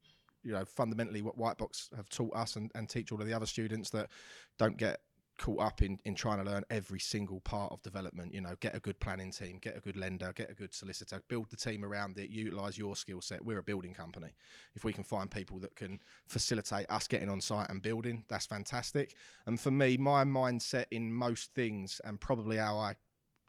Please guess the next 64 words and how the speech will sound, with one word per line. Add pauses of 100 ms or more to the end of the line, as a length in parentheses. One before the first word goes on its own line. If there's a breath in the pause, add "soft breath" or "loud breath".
try
to
live
my
life,
is
that
I
would
rather
try
and
fail
than
fail
to
try. (520 loud breath)
Um, (100)
I (100)
don't
have
too
much
fear
of
standing
around
in
five
or
ten
years'
time
and
going, (340 loud breath)
"That
didn't
quite
go
to
plan,"
but
I
have
a
lot
of
fear
of
standing
back
in
five
or
years'
time,
five
or
ten
years'
time
and
thinking,
"Why